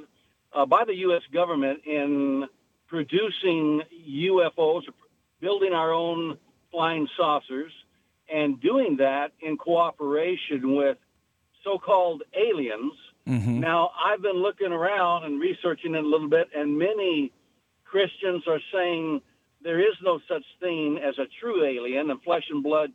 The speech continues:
Speaker 1: creature from another planet. But these are, in fact, from Genesis chapter six, the offspring of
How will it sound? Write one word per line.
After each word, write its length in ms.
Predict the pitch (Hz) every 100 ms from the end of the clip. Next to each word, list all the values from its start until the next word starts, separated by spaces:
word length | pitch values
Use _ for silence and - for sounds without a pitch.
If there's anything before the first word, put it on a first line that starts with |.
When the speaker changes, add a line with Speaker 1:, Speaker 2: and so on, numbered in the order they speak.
| _
Speaker 1:
creature 440 | 180 175 - 147 135
from 160 | 156 135
another 320 | 139 147 127
planet. 540 | - 170 175 156 139 - _ _ _
But 160 | 156 160 226
these 200 | 254 214
are, 240 | 196 180
in 120 | 160 139
fact, 380 | 180 175 160 - -
from 220 | 156 139
Genesis 440 | 156 190 165 156 135 -
chapter 380 | 185 175 - 135 - -
six, 240 | 226 151 _ _ _ _ _ _ _
the 120 | 285 160
offspring 600 | 185 180 - 180 160
of 100 | 143